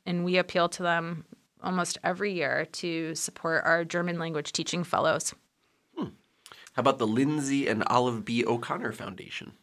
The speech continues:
Speaker 1: <sighs> They're a local foundation. Um, we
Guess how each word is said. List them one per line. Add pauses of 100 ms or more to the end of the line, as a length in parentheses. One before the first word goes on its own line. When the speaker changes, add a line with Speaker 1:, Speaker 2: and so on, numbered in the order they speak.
(120)
Speaker 1:
<sighs>
They're
a
local
foundation. (280)
Um, (540)
we